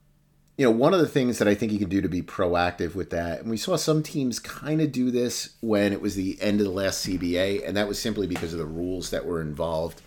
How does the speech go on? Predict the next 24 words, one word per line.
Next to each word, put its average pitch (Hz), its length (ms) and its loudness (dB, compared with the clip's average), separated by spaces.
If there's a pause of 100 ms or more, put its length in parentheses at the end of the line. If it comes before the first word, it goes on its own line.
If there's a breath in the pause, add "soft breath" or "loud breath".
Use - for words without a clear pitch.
(600 soft breath)
um, 87 520 4
that 101 140 8
made 92 140 6
it 85 60 2
harder 92 360 2
to 82 40 0
restructure 80 760 0 (220)
contracts. 92 720 2 (600 loud breath)
Um, 92 400 0 (140)
one 135 240 6
of 196 60 6
the 139 100 10
things 120 380 4
that 104 120 6
I, 95 200 4 (120)
I - 40 2
think 104 240 2
teams 104 400 4
would 80 120 -4
probably 104 460 2
benefit 90 480 0
from 90 420 0 (720 loud breath)
is 110 220 10
restructuring 110 1040 4